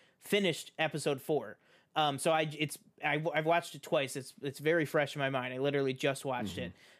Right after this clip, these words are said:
Speaker 1: it. Um, and to me, I think I can definitely say for me,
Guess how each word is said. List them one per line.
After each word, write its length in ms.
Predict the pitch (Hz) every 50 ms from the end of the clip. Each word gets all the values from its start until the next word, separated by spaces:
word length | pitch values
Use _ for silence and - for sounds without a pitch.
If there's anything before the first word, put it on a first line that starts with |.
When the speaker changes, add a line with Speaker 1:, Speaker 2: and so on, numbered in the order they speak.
| _ _ -
Speaker 1:
it. 40 | 151
Um, 460 | 151 147 143 139 139 135 131 127 131 - _ _ _ _ _ _ _ _ _ _ _ _ _ _ _ -
and 180 | 180 180 180 -
to 100 | - 175
me, 200 | 180 190 180 175
I 160 | 147 156 170
think 220 | 156 - 175 156
I 120 | 156 151 147
can 160 | - 147 139
definitely 360 | 131 143 139 - 143 143 135
say 220 | - - 143 135 131
for 160 | - 135 131
me, 400 | 139 143 151 151 143 135 123